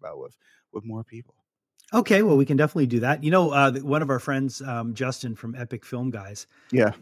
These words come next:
Speaker 2: he came in, uh, when we had our, uh, our Halloween episode. He's a massive Keaton Batman
Speaker 1: Oh, yeah.
Speaker 2: fan. So we could probably have him on talk about that stuff. But it wouldn't be a bad idea to, every guest that comes on, maybe we could ask them their, what is the nerdiest thing about you that people don't know?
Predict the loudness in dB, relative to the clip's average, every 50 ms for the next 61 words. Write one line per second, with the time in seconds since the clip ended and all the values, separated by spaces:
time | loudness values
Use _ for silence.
0 | _ _ _ -8 -4 -4 -4 -4 -2 -2 -2 -2 -2 -4 -4 -6 -6 -8 -10 -10
1 | -12 -10 -10 -8 -8 -10 -10 -8 -8 -6 -6 -6 -4 -4 -4 -4 -4 -4 -4 -4
2 | -4 -6 -6 -6 -8 -8 -10 -10 -12 -12 -12 -10 -10 -6 -4 -2 0 2 2 0
3 | 0 -2 -6 -10 -10 -6 -6 -6 -6 -6 -8 -8 -6 -2 -2 -2 -2 -2 -6 -10
4 | -10 -8 -10 -8 -8 -8 -12 -12 -12 -14 -14 -14 -12 -12 -10 -10 -10 -10 -10 -12
5 | -12 -10 -10 -10 -10 -12 -16 _ _ -20 -20 -20 -20 -20 -8 -2 0 2 2 2
6 | 0 -2 -4 -4 -2 -2 -2 -2 -2 -2 -4 -4 -6 -8 -12 -12 -12 -12 -12 -12
7 | -12 -14 -12 -12 -12 -12 -10 -8 -4 0 2 4 4 6 6 6 6 6 6 4
8 | 4 4 4 2 2 2 2 2 0 0 -2 -4 -4 -4 -6 -20 -16 _ -4 0
9 | 0 2 2 2 2 0 0 -4 -10 -10 -6 -6 -4 -4 -2 -2 -2 -2 -2 -4
10 | -4 -4 -4 -4 -4 -6 -6 -6 -8 -8 -8 -8 -6 -6 -6 -8 -8 -10 -16 _
11 | _ -16 -14 -12 -6 -2 0 0 0 0 -2 -2 -4 -2 -2 0 2 4 4 4
12 | 4 2 0 -2 -2 -6 -8 -8 -6 -6 -8 -8 -8 -8 -10 -10 -12 -16 -18 -16
13 | -16 -14 -14 -14 -16 -16 -20 -20 -20